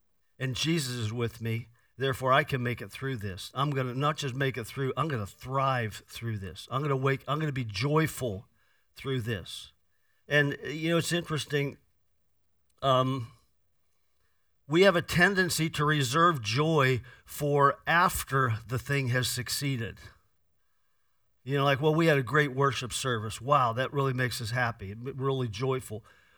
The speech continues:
You know, we, we're going through a difficulty, and, and it turns out, you know, to our benefit or, you know, the way we want it to. And so we, you know, I'm just rejoicing in what happened. But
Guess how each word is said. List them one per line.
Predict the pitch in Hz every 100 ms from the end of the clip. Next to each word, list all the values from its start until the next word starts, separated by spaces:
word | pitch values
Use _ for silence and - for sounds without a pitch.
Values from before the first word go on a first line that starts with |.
| _ -
You | 147
know, | 139
we, | 143 147
we're | 139 143
going | 135 160
through | 156 147
a | 147
difficulty, | 123 151 - - 131 117 120 127 127
and, | 131 127 123 -
and | 131
it | -
turns | 156 156 151 139
out, | 139 143 -
you | 135
know, | 131 127 113 _ _ _ _ _
to | 139
our | 135
benefit | 123 143 139 123 - 117 113
or, | 113 113 -
you | 123
know, |
the | 117
way | 127 139
we | 139
want | 127 139 143
it | 117
to. | - 123 113 - - -
And | 127
so | - 139 135 131
we, | 123 135 131
you | 127
know, | 127
I'm | 120
just | 143 151
rejoicing | 151 135 139 151 143 139 123
in | 123
what | 127 127
happened. | 131 135 - 104 87 _ _ _ _ _ _
But | 127 156